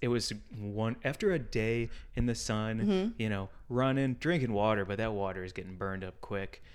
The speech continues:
Speaker 1: you know, taking dabs, dancing, watching Two Chainz,
Speaker 2: Mm-hmm.
Speaker 1: a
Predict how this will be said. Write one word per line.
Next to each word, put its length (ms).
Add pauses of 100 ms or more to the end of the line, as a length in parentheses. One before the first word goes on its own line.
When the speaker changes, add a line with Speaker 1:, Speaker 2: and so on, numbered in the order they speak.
(240)
Speaker 1:
you 80
know, 200 (160)
taking 340
dabs, 640 (1500)
dancing, 760
watching 520
Two 260
Chainz, 680
Speaker 2:
Mm-hmm. 340 (840)
Speaker 1:
a 80